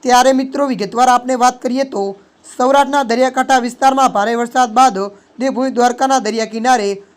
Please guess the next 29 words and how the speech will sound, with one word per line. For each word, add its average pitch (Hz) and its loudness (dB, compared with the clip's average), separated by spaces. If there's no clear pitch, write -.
અસામાન્ય 269 0
પરિસ્થિતિ 262 -4
સર્જાઈ 233 -2
છે. 202 -6
અરબી 262 0
સમુદ્રમાં 269 0
લો 233 2
પ્રેશરના 240 -2
કારણે 240 0
દરિયામાં 262 2
જોરદાર 247 2
કરંટ 254 -2
સાથે 202 0
દસથી 269 0
પંદર 269 0
ફૂટ 269 -8
ઊંચા 277 -2
મોજા 233 0
ગોમતી 240 -4
ઘાટ, 233 0
સમગણ 262 0
ઘાટ 233 0
અને 208 -2
લાઇટ 254 2
હાઉસ 269 2
નજીક 247 -4
જોવા 226 0
મળ્યા 208 -2
હતા. 196 0